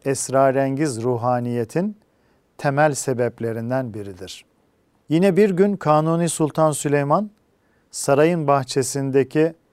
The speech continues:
armut ağaçlarını kurutan karıncaların öldürülebilmesi için Şeyhülislam Ebu Suud Efendi'den fetva ister.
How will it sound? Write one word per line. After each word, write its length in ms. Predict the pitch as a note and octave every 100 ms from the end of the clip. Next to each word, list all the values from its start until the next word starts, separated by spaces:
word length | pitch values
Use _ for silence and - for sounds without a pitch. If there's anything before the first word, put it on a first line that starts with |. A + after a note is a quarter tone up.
| _ _ _
armut 440 | C#3+ C#3 C#3+ G3+ C#3+
ağaçlarını 680 | C#3 C3 - C#3 C3+ C3
kurutan 480 | B2 C#3 C3 C3+ C3
karıncaların 1000 | A#2+ - C3+ C#3 A#2+ C3 B2+ B2+ B2+ -
öldürülebilmesi 920 | C3+ B2 C3 C3+ C3+ B2+ C3+ C#3 - F3
için 340 | B2 F#3 G#3 _ _ _ _ _ _ _
Şeyhülislam 760 | - - D3+ D#3+ D#3+ - E3+ E3
Ebu 240 | D#3 D3
Suud 300 | D3 - F#3+
Efendi'den 760 | D3+ C#3 C#3 C#3 C3 B2+ E3 G#3 - _ _
fetva 540 | - D3 - C#3+ C#3
ister. 640 | A#2 - - G2+ - -